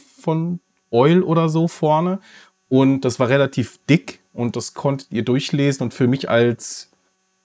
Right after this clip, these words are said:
als junges, junges Bürschlein war das zu komplex, aber, ähm, ja, das ist es hier in der Form ja nicht. Also mit dem Spiel ist es, glaub ich, weniger vergleichbar. Aber vielleicht wisst ihr das ja da draußen.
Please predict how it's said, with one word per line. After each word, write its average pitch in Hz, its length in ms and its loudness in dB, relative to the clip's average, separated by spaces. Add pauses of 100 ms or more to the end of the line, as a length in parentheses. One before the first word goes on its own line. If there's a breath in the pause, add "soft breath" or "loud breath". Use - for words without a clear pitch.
als 117 240 0
junges, 131 640 2
junges 131 420 2
Bürschlein 135 600 4
war 127 80 2
das 123 120 -2
zu - 120 -4
komplex, - 600 -2
aber, 101 540 2
ähm, 98 600 -4 (920)
ja, 95 160 0
das 120 200 -2
ist 131 120 4
es 127 180 0
hier 127 140 6
in 104 120 2
der 113 160 4
Form 104 260 2
ja 95 80 0
nicht. 95 320 -6
Also 98 220 -2 (140)
mit 110 220 -4
dem 123 200 2
Spiel 131 240 -4
ist 120 80 0
es, 107 100 -10
glaub 107 200 -4
ich, 95 120 -4
weniger 120 300 -2
vergleichbar. 110 560 -2
Aber 123 80 0
vielleicht 185 320 0
wisst 214 240 -2
ihr 208 80 2
das 208 180 -2
ja 185 80 2
da 175 120 4
draußen. 139 520 -6